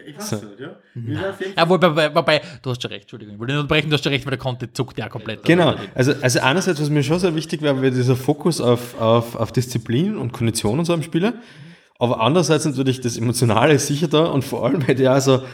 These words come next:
Speaker 1: so, so Spa-, Spaßvögel à la Ribéry, gell, die hätten bei mir bei aller Disziplin einen absoluten Bonus. Also,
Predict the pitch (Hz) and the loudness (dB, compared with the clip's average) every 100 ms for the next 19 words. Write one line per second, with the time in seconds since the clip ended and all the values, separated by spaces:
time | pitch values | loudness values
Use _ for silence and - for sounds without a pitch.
0 | - _ - 120 - 120 120 107 - - | -18 _ -6 -4 -2 -4 -4 -6 -6 -6
1 | - 110 143 - 131 120 110 113 107 113 | -4 -2 -4 -2 -2 -2 -2 -4 -4 -6
2 | 110 113 123 107 110 113 113 113 117 113 | -4 -2 -2 -2 -2 -2 -4 -4 -4 -2
3 | 113 110 107 107 135 139 120 - - - | -2 -4 -4 0 0 0 -4 -6 -10 0
4 | 156 147 123 - 139 143 143 123 - 120 | 2 4 2 4 4 4 2 -4 0 0
5 | 120 110 107 113 | 0 -2 -2 -2